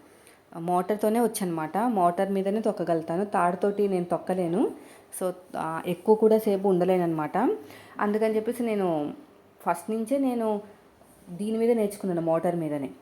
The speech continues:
నాకు మిషన్ తొక్కడం వచ్చు ఫస్ట్. తర్వాత వచ్చేసి కుట్టు కుట్టడం కూడా వచ్చు, ఆల్టరేషన్ చేసుకుంటాం వచ్చు హ్యాండ్ని, నాకే, మళ్ళీ వేరే వాళ్ళకి కాదు. ఒకప్పుడు చెప్తున్న, ఇప్పుడు కాదు, ఒకప్పుడు.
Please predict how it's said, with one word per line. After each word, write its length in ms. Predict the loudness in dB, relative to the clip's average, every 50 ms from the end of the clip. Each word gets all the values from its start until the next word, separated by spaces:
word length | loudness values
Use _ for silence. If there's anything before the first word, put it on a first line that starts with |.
| -20 -12 -6
నాకు 220 | -4 -2 0 0 0
మిషన్ 300 | 0 0 0 0 0 0
తొక్కడం 320 | 2 2 2 2 2 2
వచ్చు 240 | 2 2 0 -2 -4
ఫస్ట్. 340 | -4 -4 -6 -6 -4 -2 0 2 2 0 -2 -6 -18 -20 -20 -20 -18 _ -4
తర్వాత 380 | -2 0 2 2 2 2 2 -2
వచ్చేసి 360 | -2 -2 -2 -2 0 0 -2
కుట్టు 460 | -2 -2 -4 -6 0 0 0 0 2
కుట్టడం 340 | 0 0 2 2 2 2 2
కూడా 180 | 2 2 4 4
వచ్చు, 440 | 4 2 0 -2 -2 0 0 0 -2 -4 -8 -20 -20 -20 -20 -20 -20 -8 0
ఆల్టరేషన్ 540 | 4 4 4 4 4 2 0 0 0 -2 0 0
చేసుకుంటాం 420 | 0 0 0 -2 -4 -4 -2 0
వచ్చు 240 | 0 -2 -2 -4 -6
హ్యాండ్ని, 500 | -4 -2 -2 0 0 0 2 0 0 -2 -4 -6 -2
నాకే, 480 | 2 4 4 4 6 6 4 4 2 0 -4 -8 -4
మళ్ళీ 240 | -2 0 0 2 2
వేరే 220 | 2 2 4 4
వాళ్ళకి 240 | 2 2 0 0 -2
కాదు. 200 | -2 -2 -2 -4 -4 -6
ఒకప్పుడు 460 | -2 0 2 2 2 2 2 2 2 2 -2 -4
చెప్తున్న, 280 | -4 -6 -4 -6 -8 -8
ఇప్పుడు 220 | -6 -4 -4 -2
కాదు, 260 | -2 0 -2 0 0
ఒకప్పుడు. 720 | 0 0 0 0 0 0 -2 -4 -4 -4 -2 -2 0 -2